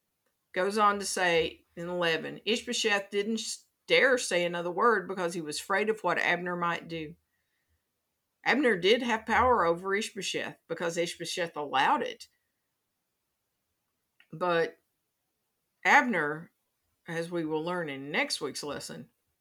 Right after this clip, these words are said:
had much less control and much less power than he thought he did.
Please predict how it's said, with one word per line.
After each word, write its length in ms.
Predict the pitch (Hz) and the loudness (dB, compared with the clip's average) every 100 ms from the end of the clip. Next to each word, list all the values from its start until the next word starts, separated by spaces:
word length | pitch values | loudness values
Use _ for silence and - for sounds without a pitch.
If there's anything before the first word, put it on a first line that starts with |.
| _ _ _ _ _ | _ _ _ _ _
had 280 | - 220 175 | -6 -4 -4
much 520 | 156 175 226 330 - | -6 0 2 2 0
less 340 | 254 202 175 - | -2 0 0 -2
control 760 | 185 165 - 156 143 139 143 - | -6 -8 -4 -4 -2 -6 -10 -12
and 340 | 151 151 165 | -10 -8 -2
much 340 | 254 480 440 | 0 2 0
less 300 | 240 180 160 - | -2 0 -2 -4
power 680 | - - 196 254 160 151 - _ _ _ _ _ _ _ _ _ _ _ - | -2 6 6 6 4 0 -6 _ _ _ _ _ _ _ _ _ _ _ -4
than 300 | 220 220 202 | 0 0 0
he 160 | 180 | -6
thought 300 | 175 139 131 | -4 -2 -2
he 100 | 113 | -6
did. 400 | - - - - | -10 -12 -14 -14